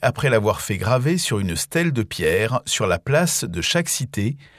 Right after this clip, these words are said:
et que les préposés le fassent devant l'atelier monétaire. Voilà ce que les Athéniens leur imposent, même s'ils ne le veulent pas, que le héros envoyé chez eux exige d'eux ce que les Athéniens ordonnent.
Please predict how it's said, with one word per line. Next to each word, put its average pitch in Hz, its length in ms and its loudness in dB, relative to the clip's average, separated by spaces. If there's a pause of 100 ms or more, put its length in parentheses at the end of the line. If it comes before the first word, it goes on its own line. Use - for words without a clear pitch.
(240)
et 120 80 2
que 117 160 -2
les 98 100 -2
préposés 151 580 0
le 117 120 0
fassent 127 500 2
devant 101 360 0
l'atelier 147 480 0
monétaire. 90 760 -4 (540)
Voilà 139 360 4
ce 165 160 0
que 139 120 -2
les 107 200 0
Athéniens 110 440 0
leur 87 180 0
imposent, 120 640 -2 (320)
même 165 240 2
s'ils 151 220 -2
ne 120 60 2
le 113 120 2
veulent 90 200 -2
pas, 82 300 0 (380)
que 123 60 2
le 113 260 0
héros 151 420 2
envoyé 110 380 0
chez 113 360 -2
eux 131 260 -2
exige 117 540 0
d'eux 98 420 -2
ce - 180 -4
que 120 140 -2
les 95 220 0
Athéniens 117 460 0 (100)
ordonnent. 80 560 -2